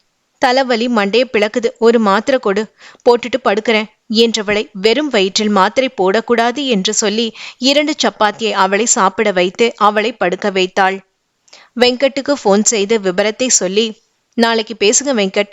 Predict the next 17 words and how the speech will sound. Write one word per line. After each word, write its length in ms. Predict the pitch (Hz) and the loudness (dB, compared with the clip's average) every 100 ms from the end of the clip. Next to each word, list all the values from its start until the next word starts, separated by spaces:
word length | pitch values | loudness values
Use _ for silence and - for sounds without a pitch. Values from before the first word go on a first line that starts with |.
| _ | _
இன்னைக்கு 480 | - 214 220 240 214 | -2 0 2 2 0
அவளால 300 | 185 185 254 | 2 0 0
எழும்ப 360 | 214 185 233 262 | 0 0 2 2
கூட 240 | 208 247 | 2 2
முடியல, 360 | 233 208 202 202 - _ | 2 0 -2 -4 -8 _
ப்ளீஸ்" 260 | 226 226 - - - - - | -4 -2 -4 -8 -20 -16 -2
என்று 280 | 285 285 294 | 0 0 -2
கூறிவிட்டாள். 680 | 208 208 190 185 214 196 202 214 _ _ _ _ _ _ _ | -2 0 -2 -4 0 0 -2 -8 _ _ _ _ _ _ _
மறுநாள் 580 | 247 269 294 262 247 254 | 0 2 0 -2 -2 -2
காலையில் 500 | 208 185 190 208 262 | 0 0 -2 -4 -4
சரியான 560 | - 185 196 202 220 | -2 -2 0 0 0
காய்ச்சல். 500 | 247 185 185 - 202 - - - - - | 0 -2 -2 -2 -6 -8 -20 -18 -4 -2
சுதாதான் 480 | 202 220 208 202 247 | 2 2 2 0 -2
கவனித்து 500 | 214 190 208 233 247 | -2 0 0 0 0
விட்டு 320 | 190 185 226 | -2 0 -2
வெங்கட்டுக்கு 640 | 202 208 233 269 - 190 269 | 0 0 0 0 -2 -2 0
சொல்லவும் 580 | - 196 196 214 254 | 0 0 0 2 0